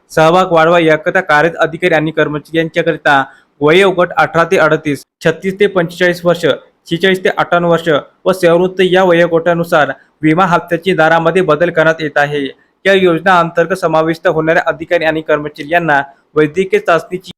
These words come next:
पूर्व अट लागू होणार नाही. त्याचबरोबर या योजनेत समाविष्ट करतेवेळी अस्तित्वात असलेल्या आजारांनाही विमा छत्र उपलब्ध असणार आहे. सदर विमा धारकास कोणत्याही पीपीएन रुग्णालयामध्ये उपचार घेण्यास मुभा असणार आहे. तसेच विमा कंपनीच्या पीपीएन पॅकेजच्या दराप्रमाणे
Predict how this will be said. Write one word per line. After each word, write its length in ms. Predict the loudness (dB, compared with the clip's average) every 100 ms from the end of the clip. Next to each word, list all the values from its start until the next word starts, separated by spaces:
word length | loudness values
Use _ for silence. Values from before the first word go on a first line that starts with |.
| -4
पूर्व 200 | 0 2
अट 240 | 2 2
लागू 200 | 0 2
होणार 280 | 0 2 0
नाही. 320 | 0 -2 -2 -6 -16 _ 0
त्याचबरोबर 400 | 0 2 0 2
या 160 | 2
योजनेत 380 | 2 0 0 -2
समाविष्ट 520 | 0 2 2 0 -4
करतेवेळी 680 | -2 -4 -2 -2 2 2 -2 -6 -6
अस्तित्वात 540 | -4 -4 -4 -2 -2 -2
असलेल्या 340 | -4 -2 0 0
आजारांनाही 600 | 0 0 0 -2 -4 -10 -12 _ -2
विमा 220 | 0 0 0
छत्र 180 | -2 -4
उपलब्ध 380 | -4 -2 0 0
असणार 300 | 0 0 0
आहे. 240 | 0 -2 -4 -8 _ _ -6
सदर 240 | -2 0
विमा 260 | 0 2 2
धारकास 400 | 0 0 -2 0
कोणत्याही 440 | -2 0 -2 -2
पीपीएन 560 | -6 -8 -8 -4 -4 -2
रुग्णालयामध्ये 840 | -4 0 2 2 2 0 0 -2 -2 _ _
उपचार 320 | -4 0 0
घेण्यास 260 | 0 -2 -2
मुभा 280 | -2 0 2
असणार 360 | 0 -2 0 0
आहे. 200 | 0 -2
तसेच 240 | -4 -4
विमा 260 | 0 0 0
कंपनीच्या 460 | -2 -2 -2 -2
पीपीएन 480 | -4 -6 -6 -4 -2
पॅकेजच्या 540 | 0 0 0 -4 -2 0
दराप्रमाणे 680 | 2 2 0 0 0 -2